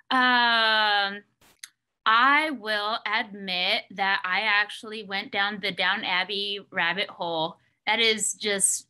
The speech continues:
it's like political drama <laughs> in a certain way. Um,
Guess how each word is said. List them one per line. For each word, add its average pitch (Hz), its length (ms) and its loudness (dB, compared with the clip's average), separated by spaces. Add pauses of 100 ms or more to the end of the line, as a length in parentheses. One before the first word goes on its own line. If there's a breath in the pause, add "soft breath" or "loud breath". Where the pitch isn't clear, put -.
(120)
it's 208 240 -6
like 214 240 -2
political 220 640 -2
drama 185 680 -2
<laughs> - 40 -6
in 262 160 4
a 285 40 6
certain 277 760 0
way. 233 580 -2 (420 loud breath)
Um, 233 440 2